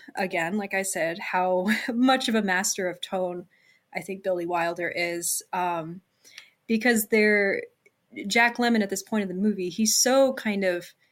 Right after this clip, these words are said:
you know, this is a testament to Billy Wilder, but also to the performances of the actors, 'cause Jack Lemmon is so, he's so happy-go-lucky, he's kind of neurotic, he's a little bit self-centered, but in kind of a charming way.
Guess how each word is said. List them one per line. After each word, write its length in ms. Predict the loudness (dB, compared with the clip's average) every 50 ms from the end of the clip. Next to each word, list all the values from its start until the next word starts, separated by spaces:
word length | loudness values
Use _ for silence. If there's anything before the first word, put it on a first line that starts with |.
| _ _ _ _ _ _ _ _ _ _ _ _ _ _ _ -2
you 120 | 2 2
know, 160 | 4 4 4
this 160 | 4 4 2
is 100 | 2 2
a 60 | 2 2
testament 440 | 2 4 2 2 4 2 0 0
to 60 | -2 -2
Billy 220 | 0 0 0 2
Wilder, 340 | 2 2 2 2 2 0 0
but 100 | 2 2
also 240 | 2 4 2 0 -2
to 160 | -4 -4 -6
the 240 | -6 -4 -6 -6 -4
performances 580 | -6 -6 -6 -6 -6 -6 -6 -6 -6 -6 -6 -8
of 80 | -8 -8
the 160 | -6 -4 -4
actors, 420 | -2 -4 -6 -6 -6 -8 -8 -6
'cause 140 | -6 -4 0
Jack 240 | 2 4 4 4 4
Lemmon 260 | 2 2 4 4 2
is 240 | 2 0 0 -2 -2
so, 320 | 0 2 2 2 2 0
he's 280 | 0 -2 -2 -2 0 0
so 260 | 2 4 4 4 4
happy-go-lucky, 1200 | 4 4 2 2 0 -2 -2 -2 -2 0 2 2 2 2 0 0 0 2 2 2 2 2 0 0
he's 240 | -2 -2 -2 -4 -4
kind 260 | 0 2 4 4 4
of 140 | 4 2 2
neurotic, 680 | 2 2 2 4 2 2 2 2 2 2 2 0 -2
he's 180 | -2 -2 -2 0
a 40 |
little 160 | 0 2 2 2
bit 180 | 2 2 2
self-centered, 800 | 2 0 0 0 0 0 2 2 4 4 4 4 2 2 0 -2
but 120 | -2 -2 -2
in 100 | -2 -4
kind 160 | -4 -6 -6
of 80 | -6
a 40 | -8
charming 480 | -10 -8 -6 -6 -4 -4 -6 -6 -6 -2
way. 500 | 0 2 2 4 4 4 4 2 2